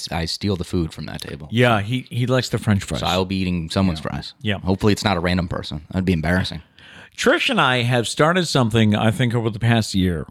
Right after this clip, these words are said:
Speaker 2: where instead of, you know, buying each other stuff, I mean, she bought me the sweater. I like that, you know.
Speaker 1: Mm.
Speaker 2: But instead of buying stuff, we, we try to, uh, buy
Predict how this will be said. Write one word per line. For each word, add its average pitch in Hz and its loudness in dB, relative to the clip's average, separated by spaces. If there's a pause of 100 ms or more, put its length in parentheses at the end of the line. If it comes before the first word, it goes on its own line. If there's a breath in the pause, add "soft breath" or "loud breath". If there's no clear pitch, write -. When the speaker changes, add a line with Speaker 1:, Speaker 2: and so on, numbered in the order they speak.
Speaker 2:
where 113 6
instead 120 0
of, 143 2
you 131 2
know, 120 6
buying 120 2
each 135 0
other 117 4 (100)
stuff, - -2
I 107 0
mean, 107 4
she - 0
bought 117 2
me 95 -10
the 87 -10
sweater. 78 -6
I 82 -6
like 76 -10
that, - -14 (120)
you 90 -10
know. - -6
Speaker 1:
Mm. - -14 (320 loud breath)
Speaker 2:
But 135 4
instead 196 0
of 180 0
buying 135 2
stuff, 127 2 (240 loud breath)
we, 139 2
we 139 0
try 190 2
to, 131 2
uh, 110 4
buy 113 2